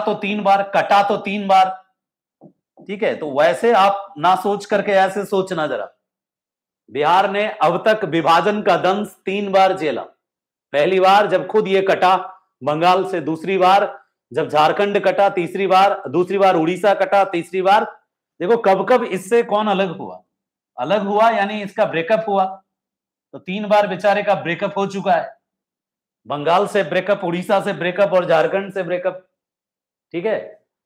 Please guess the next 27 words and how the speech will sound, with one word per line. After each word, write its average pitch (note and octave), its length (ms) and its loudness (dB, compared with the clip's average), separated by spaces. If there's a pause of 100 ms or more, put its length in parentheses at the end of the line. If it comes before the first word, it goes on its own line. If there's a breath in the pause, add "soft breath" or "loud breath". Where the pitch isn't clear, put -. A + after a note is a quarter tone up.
(180)
तो C#3+ 40 -8
तीन F3+ 280 -6
बार G3 300 4 (180)
बटा D#3+ 340 0
है, G#2+ 320 -8 (260)
याद D#3 280 0
रखना। A2+ 300 -6 (3500)
जानबूझ F3 880 -2
के A3 200 2
इस - 160 -6
चीज E3 240 -10
पे D#3 100 -2
जिक्र C#3+ 260 -4
कर C3 180 -4
रहा B2 100 -6
हूं, G3 60 -4
समझदारी C#3+ 600 0
आपको E3+ 260 -2
बनानी B2+ 400 -4
पड़ेगी। B2 420 -6 (560)
पहला F3 300 4
विभाजन F3+ 500 2
उन्नीस F3 240 -4
सौ D#3 120 2
बारह C#3+ 280 2
में F#3 140 -2
हुआ, E3+ 260 0